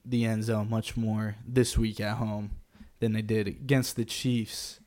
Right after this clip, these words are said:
which moves us on to another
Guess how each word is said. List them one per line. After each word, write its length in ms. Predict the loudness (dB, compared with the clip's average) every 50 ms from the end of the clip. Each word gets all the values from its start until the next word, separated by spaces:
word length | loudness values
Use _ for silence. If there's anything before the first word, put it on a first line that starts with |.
| _ _ _ _ _ _ _ _ _ _ _ _ _ _
which 140 | -10 -2 0
moves 460 | 4 4 6 6 4 4 2 2 2
us 460 | 2 2 2 0 -2 -6 -12 -14 -18 -20 -8 -4
on 220 | -2 0 0 0
to 180 | -2 -2 -2 0
another 480 | 2 2 4 4 4 2 2 0 -4